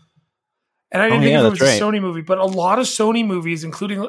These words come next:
Speaker 1: stuff like Easy A, um, The
Speaker 2: Hmm.
Speaker 1: Night Before, like, it's all Sony cameras, Sony this, Sony that, like, Vio laptops.
Speaker 2: Yeah, phones, cell phones, all that stuff.
Speaker 1: I'd, we should deep dive on Sony movies and just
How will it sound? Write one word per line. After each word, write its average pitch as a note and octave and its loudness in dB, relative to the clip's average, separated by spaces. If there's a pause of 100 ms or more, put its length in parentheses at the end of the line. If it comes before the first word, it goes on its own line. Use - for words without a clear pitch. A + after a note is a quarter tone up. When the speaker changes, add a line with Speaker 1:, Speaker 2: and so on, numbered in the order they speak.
Speaker 1:
stuff G3+ -2
like F#3+ -2
Easy F#3+ -2
A, E3 2
um, C#3+ -6
The A#2 -4
Speaker 2:
Hmm. G#3+ -2
Speaker 1:
Night D#3+ -2
Before, E3 -2
like, C#3+ -10
it's E3 -10
all F3 2
Sony E3+ -2
cameras, D3+ -6
Sony E3+ -4
this, D3+ -4
Sony D#3+ -4
that, D3 -2
like, D#3+ -4
Vio D#3 0
laptops. C#3 -4 (140)
Speaker 2:
Yeah, F#2 -2
phones, F#2 0
cell E2 -2
phones, F2 -4
all E2+ 0
that D#2+ -2
stuff. - -10 (540)
Speaker 1:
I'd, C4+ 0 (200)
we B3 0
should E4 0
deep A3+ 0
dive F3+ 0
on D#3+ -2
Sony F3 -2
movies D3+ -10
and D#3+ -10
just D#3+ -2